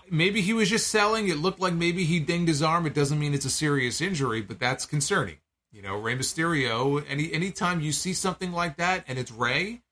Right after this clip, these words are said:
and obviously Rey is, is no spring chicken anymore, and he's had his share of injuries,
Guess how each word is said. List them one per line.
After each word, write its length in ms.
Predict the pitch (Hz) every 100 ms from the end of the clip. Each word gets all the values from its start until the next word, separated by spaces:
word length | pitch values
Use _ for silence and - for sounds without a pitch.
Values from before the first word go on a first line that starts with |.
| _ _
and 100 | -
obviously 500 | 123 147 156 151 156
Rey 480 | 143 139 139 156 160
is, 360 | 151 139 123 -
is 280 | 139 127 131
no 180 | 131 143
spring 400 | - - 160 143
chicken 380 | - 160 151 135
anymore, 400 | 135 127 120 165
and 80 |
he's 140 | 147 123
had 180 | 131 123
his 100 | 123
share 240 | 143 120
of 100 | 110
injuries, 640 | 151 147 101 87 92 -